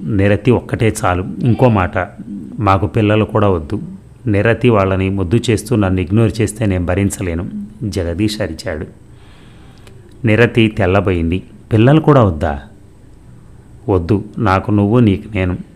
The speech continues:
"ఏం మాట్లాడుతున్నావో అర్థమవుతోందా?" శ్రీనాథ్ గద్దించాడు. "నాకు బాగా అర్థమవుతోందిరా. పెళ్ళికి ముందే ఇది ఎందుకు చెప్పలేదు?"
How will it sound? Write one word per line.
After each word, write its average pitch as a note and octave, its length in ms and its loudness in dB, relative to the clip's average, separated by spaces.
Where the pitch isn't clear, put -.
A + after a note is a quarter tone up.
"ఏం A#2+ 300 6
మాట్లాడుతున్నావో D3+ 580 4
అర్థమవుతోందా?" G#2+ 920 2
శ్రీనాథ్ G#2+ 480 2
గద్దించాడు. E2+ 680 0
"నాకు G2+ 260 2
బాగా A#2+ 380 4
అర్థమవుతోందిరా. G#2 880 0
పెళ్ళికి C#3+ 360 6
ముందే D#3+ 300 8
ఇది B2+ 120 4
ఎందుకు B2 220 6
చెప్పలేదు?" A#2+ 640 0